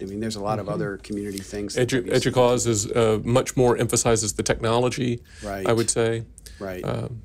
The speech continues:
Speaker 2: upsia, uh, maybe, would you say more of the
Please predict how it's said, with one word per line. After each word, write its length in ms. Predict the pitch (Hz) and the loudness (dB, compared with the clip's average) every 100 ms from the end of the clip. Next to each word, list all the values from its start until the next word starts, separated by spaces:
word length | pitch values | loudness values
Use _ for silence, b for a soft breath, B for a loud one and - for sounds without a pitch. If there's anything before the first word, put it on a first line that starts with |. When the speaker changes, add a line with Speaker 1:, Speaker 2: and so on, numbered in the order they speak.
| - - - - - | -18 -20 -20 -12 0
Speaker 2:
upsia, 680 | 127 - 135 127 127 127 123 - - | 2 2 0 2 2 0 -6 -14 -8
uh, 260 | 113 107 107 | -2 -2 2
maybe, 600 | 110 113 113 110 110 107 - - - | 2 2 0 2 0 -4 -10 -18 -12
would 180 | - 123 | -4 -2
you 80 | 127 | 0
say 200 | 143 117 | 2 4
more 400 | 113 120 120 113 | 4 6 6 6
of 180 | 104 - | 4 2
the 320 | 110 107 | 4 4